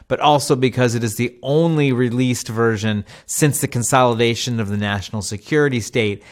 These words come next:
after the attacks on Al Qaeda on, on the United States in September eleventh, two thousand and one, which had a profound effect both on the culture industry of our times as well on ourselves as an audience.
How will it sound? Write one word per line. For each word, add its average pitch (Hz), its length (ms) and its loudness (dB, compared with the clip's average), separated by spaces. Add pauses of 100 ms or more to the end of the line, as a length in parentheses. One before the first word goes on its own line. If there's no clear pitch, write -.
(160)
after 110 240 0
the 110 140 0
attacks 98 460 -2
on 98 240 -4
Al 87 200 -6
Qaeda 92 460 -6 (120)
on, 95 240 -6
on 98 360 -4
the 104 60 -4
United 98 320 -4
States 139 460 0 (260)
in 101 120 -6
September 92 400 -4
eleventh, 90 500 -6 (280)
two 107 120 -8
thousand 87 400 -4
and 87 220 -8
one, 113 400 2 (240)
which 113 200 -4
had 104 200 -2
a - 20 -10
profound 110 680 -2
effect 101 460 -4
both 104 280 -2
on 101 140 -6
the 101 80 -6
culture 110 440 -8
industry 107 520 -4
of 98 200 -6
our 101 200 -2
times 104 500 -4
as 107 180 -8
well 107 240 0
on 107 100 -2
ourselves 104 720 2 (160)
as 101 180 -2
an 95 160 -6
audience. 80 600 -8